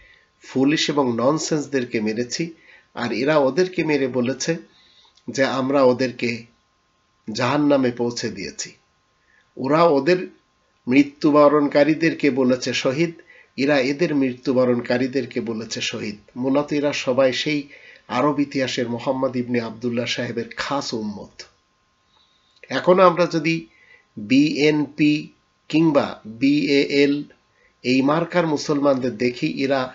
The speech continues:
হিংসা এবং ঘৃণা ছাড়া আর কিছুই ছড়াচ্ছে না বাংলাদেশে।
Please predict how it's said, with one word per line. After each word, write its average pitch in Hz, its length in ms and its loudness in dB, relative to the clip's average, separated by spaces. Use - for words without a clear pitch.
হিংসা 151 320 -2
এবং 135 300 -2
ঘৃণা 139 400 -2
ছাড়া 127 280 -4
আর 113 60 -4
কিছুই 123 300 -8
ছড়াচ্ছে 123 460 -6
না 113 120 -4
বাংলাদেশে। 101 580 -10